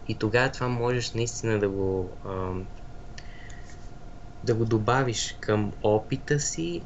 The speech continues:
и да се чувстваш много по-добре за нещата, които правиш. А, Алекс много правилно се сети.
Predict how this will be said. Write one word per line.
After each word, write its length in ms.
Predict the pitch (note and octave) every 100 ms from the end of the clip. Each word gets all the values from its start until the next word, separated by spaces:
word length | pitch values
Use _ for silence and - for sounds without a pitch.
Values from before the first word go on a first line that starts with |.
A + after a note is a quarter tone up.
| -
и 320 | C3+ C3 A#2+ -
да 140 | B2
се 420 | A#2 A#2+ A#2 A2+ -
чувстваш 440 | - C#3+ - A#2+ -
много 260 | A#2 A#2
по-добре 340 | A2 A2 G#2+ G#2+
за 120 | G#2
нещата, 380 | F#2+ - G2+ -
които 300 | - F#2 - -
правиш. 640 | - F#2+ A2 D#3 - - -
А, 400 | G#2+ G#2 G#2 G2+ G2 - -
Алекс 640 | G#2+ A2 G#2+ G#2+ - -
много 260 | G#2+ G#2 G2+
правилно 580 | - G2 F#2+ F#2 F#2 F#2
се 160 | -
сети. 560 | F#2+ - G#2 - B2+ C3